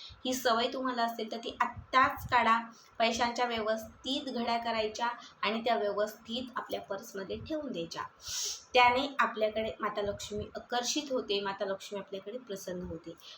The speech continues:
लक्ष्मी ही लक्ष्मीकडे खेचली जाते. जेव्हा तुमच्याकडे ही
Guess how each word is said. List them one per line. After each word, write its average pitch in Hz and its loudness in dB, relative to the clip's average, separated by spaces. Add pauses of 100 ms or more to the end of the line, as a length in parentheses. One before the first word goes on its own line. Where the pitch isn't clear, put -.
(100)
लक्ष्मी 262 2
ही 277 -2
लक्ष्मीकडे 294 -2
खेचली 220 -4
जाते. 202 -2
जेव्हा 202 0
तुमच्याकडे 208 -4
ही 208 -6